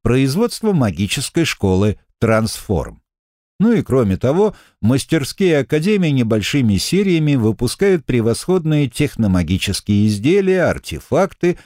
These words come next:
и приборы для чародеев. Не штамповку,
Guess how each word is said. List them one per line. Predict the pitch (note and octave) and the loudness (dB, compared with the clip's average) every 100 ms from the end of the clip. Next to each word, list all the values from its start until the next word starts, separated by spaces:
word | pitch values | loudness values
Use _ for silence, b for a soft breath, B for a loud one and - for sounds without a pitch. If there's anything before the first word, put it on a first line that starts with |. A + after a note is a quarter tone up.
| b - | b -2
и | F#3 | 0
приборы | G#3 F3+ A2+ E2+ C#3 D3 C3 _ - | 2 0 0 0 2 0 -2 _ -10
для | D#2+ G#2 G#2+ | -2 0 0
чародеев. | F#2+ A#2+ A2+ B2+ A#2+ F2+ - - _ _ _ | 0 0 0 0 0 -4 -6 -16 _ _ _
Не | F2 G#2 | -2 0
штамповку, | - G#2 G2 E3+ E3+ - - | 0 0 0 0 0 -2 -14